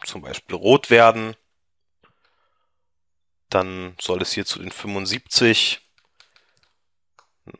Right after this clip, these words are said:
vielleicht grün werden. Nehmen wir hier am besten auch so ein schönes, giftiges Grün. Hier passt der Dreamweaver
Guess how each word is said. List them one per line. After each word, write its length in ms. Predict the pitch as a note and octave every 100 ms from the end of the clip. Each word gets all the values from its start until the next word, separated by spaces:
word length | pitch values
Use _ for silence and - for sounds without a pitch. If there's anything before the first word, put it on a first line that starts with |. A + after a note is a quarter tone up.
| - _ -
vielleicht 640 | - F#2+ F2+ F2 - -
grün 380 | - B2 E3+ D#3
werden. 480 | C3+ B2+ B2+ B2+ - _ _ _ _ _ _ _ _ _ _ _ _ _ _ _ _ _
Nehmen 180 | - F#2
wir 60 | F#2+
hier 80 | F#2+
am 100 | F#2+
besten 280 | F#2 -
auch 100 | -
so 160 | - F#2+
ein 180 | F#2 - _ _ _ _
schönes, 640 | - - G#2 F#3+ - - _
giftiges 520 | C3+ - C#3+ C3+ -
Grün. 440 | B2+ C3 C3+ C3+ C3 - _ _ _ _ _ _ _ _ _ _ _ _ _ _ _ _ _ _ _ _ - - _ _ _ _ _ _ _
Hier 240 | - G2+
passt 340 | - A2 - -
der 220 | G2+ G2+
Dreamweaver 680 | - G#2 G#2 G#2 G2+ G2